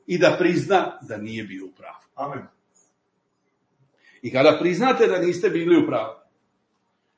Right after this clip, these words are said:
Speaker 1: znači, taj duh će vas napustiti.
Speaker 2: Amen.
Speaker 1: Znači, to zaista može tako. Ne-, nekada ljudi ne moraju da dolaze do ovako ekstremnih stvari.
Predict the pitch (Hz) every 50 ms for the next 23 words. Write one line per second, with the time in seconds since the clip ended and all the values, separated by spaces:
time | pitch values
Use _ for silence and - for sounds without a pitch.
0 | _ _ _ - 143 143 143 143 - 143 - - - - _ - 165 - 208 247
1 | 254 233 156 131 143 117 - - - - _ _ _ - - 135 127 123 - -
2 | - - _ _ _ - - 107 - 95 101 - - - - - _ - 110 113
3 | 117 117 113 107 196 202 190 190 _ _ _ _ _ _ _ _ _ _ _ _
4 | _ _ _ _ _ _ - 147 165 165 156 143 - 214 226 190 151 185 185 214
5 | 254 - - - 233 226 226 226 220 - 160 - 160 151 160 160 156 139 156 180
6 | 214 208 - 165 175 202 196 - 247 247 240 214 185 - 160 190 226 220 214 190
7 | 175 175 170 170 165 185 220 240 233 214 202 - 175 175 185 220 208 185 185 160
8 | 165 160 165 165 175 - 214 175 156 151 156 - 185 180 160 151 143 135 - 143
9 | 127 117 110 -